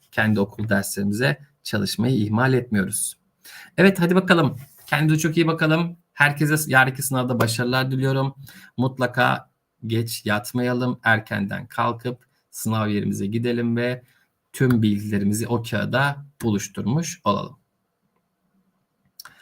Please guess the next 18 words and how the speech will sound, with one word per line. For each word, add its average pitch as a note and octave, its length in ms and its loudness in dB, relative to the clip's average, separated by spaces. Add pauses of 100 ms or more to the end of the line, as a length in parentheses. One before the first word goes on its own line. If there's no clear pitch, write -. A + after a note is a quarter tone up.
(280)
Evet, D3+ 400 0 (500)
size A#2+ 280 0
güveniyorum. A#2+ 720 2 (460)
Bu C3 480 0 (180)
hafta A#2+ 580 0
yaptığımız A2+ 920 0
o G#2+ 140 -4
programı A2 420 0
uyguladıysanız, G#2+ 1160 0 (340)
mutlaka C3+ 840 -2
detaylı A2+ 380 0
bir G#2 40 -4
şekilde G#2+ 360 -8
çalıştıysanız A2 880 -4 (420)
başaracağınıza G#2 720 0
eminiz. B2 760 0 (180)
Tamam D3+ 280 0
mıdır? C#3 460 -2